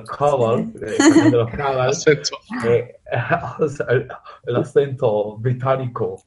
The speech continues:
Speaker 2: Bueno,
Speaker 1: Pero
Speaker 2: venga.
Speaker 1: bueno. <laughs> Que, mm, a eso, a lo que iba, que yo esa, esa información lo veo más, que, que, que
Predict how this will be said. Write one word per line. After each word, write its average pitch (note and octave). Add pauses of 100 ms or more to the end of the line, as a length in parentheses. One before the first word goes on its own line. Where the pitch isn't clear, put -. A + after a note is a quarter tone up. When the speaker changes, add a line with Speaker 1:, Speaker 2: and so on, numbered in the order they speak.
(140)
Speaker 2:
Bueno, A3
Speaker 1:
Pero A#3
Speaker 2:
venga. A#3+ (1040)
Speaker 1:
bueno. - (960)
<laughs> G#3+ (840)
Que, A2+ (220)
mm, G#3+ (380)
a A2+
eso, A#2+
a -
lo G#2+
que A2
iba, A2+
que G#2
yo A2
esa, B2+
esa A#2
información A#2+
lo G#2+
veo A2
más, G#2+ (500)
que, G2+ (200)
que, G2+
que G#2